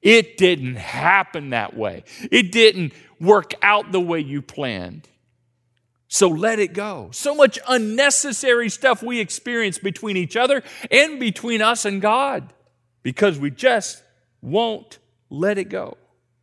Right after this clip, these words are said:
We keep holding on to the way we want things to go. Now listen, it's okay to be frustrated. It's normal and natural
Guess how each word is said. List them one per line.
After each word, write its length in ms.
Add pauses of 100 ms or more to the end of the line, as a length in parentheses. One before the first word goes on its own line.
(540)
We 140
keep 260 (160)
holding 560
on 400
to 140
the 120
way 300
we 340
want 400
things 280
to 100
go. 220 (100)
Now 140
listen, 280 (760)
it's 200
okay 300
to 80
be 100
frustrated. 680
It's 160
normal 420
and 120
natural 500